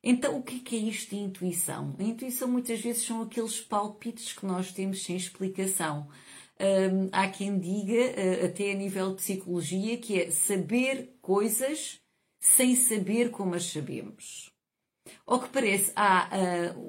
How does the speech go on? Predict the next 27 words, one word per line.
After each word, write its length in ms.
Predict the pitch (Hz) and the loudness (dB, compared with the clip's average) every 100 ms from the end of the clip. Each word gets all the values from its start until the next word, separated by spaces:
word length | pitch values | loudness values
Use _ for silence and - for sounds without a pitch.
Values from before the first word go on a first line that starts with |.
| - | -10
em 160 | - 202 | -4 0
interação 720 | 208 220 202 190 190 196 180 | 0 0 2 2 2 2 2
uma 200 | 185 196 | 2 2
série 600 | 202 - 285 269 254 196 | 2 2 4 2 2 0
de 80 | 165 | -4
processos 720 | - - - 185 170 - - | -6 -8 -4 -2 -2 -6 -10
cognitivos, 1300 | - 254 254 - 190 185 - 151 151 - 220 277 - - - - | -2 0 2 2 2 2 -2 -6 -6 -6 -8 -10 -14 -20 -20 -20
quer 440 | - 285 262 196 196 | -4 2 2 2 -2
a 40 | |
recolha 640 | 190 - - 269 285 240 214 | -4 -6 -12 -8 -4 -2 -2
de 120 | 185 | -2
informação 800 | 226 - 220 202 202 - 233 208 | -4 -4 -6 -4 -2 0 0 -2
a 60 | |
nível 480 | 185 185 160 175 175 196 | 0 0 0 -2 -2 -2
inconsciente, 1000 | 226 233 226 185 185 - 220 220 170 - - - _ | -2 -2 0 -2 -2 -4 -6 -4 -4 -8 -18 -20 _
quer 220 | 220 214 | 0 2
a 60 | |
experiência 1040 | 220 - - - 240 247 262 269 226 196 185 | 0 -2 -8 -6 -2 0 0 -2 -2 -2 -4
que 100 | 185 | -4
nós 220 | 175 175 | -4 -6
fomos 500 | - 247 220 190 180 | -8 -6 -4 -4 -4
adquirindo 520 | 180 - 202 208 180 | -6 -6 -6 -4 -4
ao 120 | 175 | -4
longo 400 | 175 180 190 214 | -6 -4 -4 -4
da 120 | 214 185 | -2 -2
nossa 360 | 180 175 233 | -2 -4 -4
vida, 360 | 214 180 190 | -2 -2 0